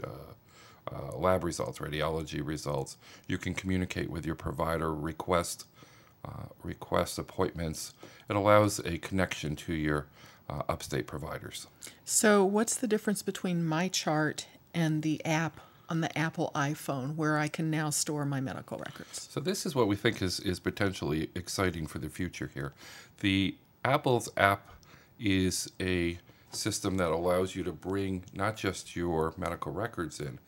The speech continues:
Speaker 1: but to bring in information from other sources about your health. People who are trying to lose weight might be using a calorie tracking software, and their calories that they intake go into this same s-, go into this same location.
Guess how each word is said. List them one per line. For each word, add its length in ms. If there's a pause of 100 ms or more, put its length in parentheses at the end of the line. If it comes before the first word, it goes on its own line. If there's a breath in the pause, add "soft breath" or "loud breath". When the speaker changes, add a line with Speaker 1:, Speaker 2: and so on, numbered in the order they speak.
(240 loud breath)
Speaker 1:
but 140
to 100
bring 260
in 140
information 760
from 480 (380 loud breath)
other 240
sources 540
about 340
your 120
health. 300 (420 loud breath)
People 320
who 420 (300 soft breath)
are 100
trying 300
to 60
lose 280
weight 300
might 220
be 100
using 320
a 60
calorie 440
tracking 380
software, 420
and 80
their 80
calories 600 (420 loud breath)
that 180
they 120
intake 380
go 220
into 160
this 160
same 260
s-, 160 (140)
go 220
into 120
this 200
same 260
location. 480